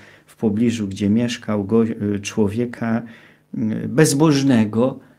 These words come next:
który w niedzielę kosił trawę. W niedzielę kosił trawę, y, kosiarką. No i żeby go do wiary,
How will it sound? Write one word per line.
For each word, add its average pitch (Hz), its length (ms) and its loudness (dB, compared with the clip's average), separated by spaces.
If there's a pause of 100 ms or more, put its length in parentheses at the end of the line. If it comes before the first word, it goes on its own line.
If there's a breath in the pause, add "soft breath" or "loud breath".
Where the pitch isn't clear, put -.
(260 loud breath)
który 123 360 -2
w 113 100 -4
niedzielę 123 440 2
kosił 127 420 -2
trawę. 82 500 -4 (380)
W - 40 -8
niedzielę 95 360 -6
kosił 110 420 -8
trawę, 98 380 -8
y, 107 160 -4 (440)
kosiarką. - 760 -6 (640 loud breath)
No 113 120 -2
i 117 140 -4
żeby 110 340 0
go 110 200 0
do 104 220 0
wiary, 98 720 -2